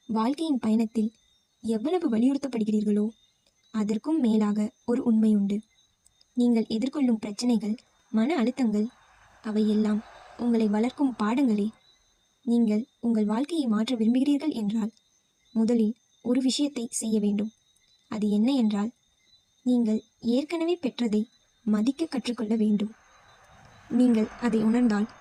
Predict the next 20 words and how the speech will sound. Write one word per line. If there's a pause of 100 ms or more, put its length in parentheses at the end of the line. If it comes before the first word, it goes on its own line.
(360)
வாழ்க்கை
மாற்றமடையும். (720)
உங்கள்
மனம் (300)
அமைதியாய், (300)
உள்ளம்
சந்தோஷமாய்
நிரம்பும். (1000)
இந்த
பாடத்தை (300)
நான்
இன்று
உங்களுக்கு (140)
முழுமையாக
சொல்லப்
போகிறேன். (560)
எப்போதும் (240)
விரும்பும்
மனதை
விட்டுவிட்டு,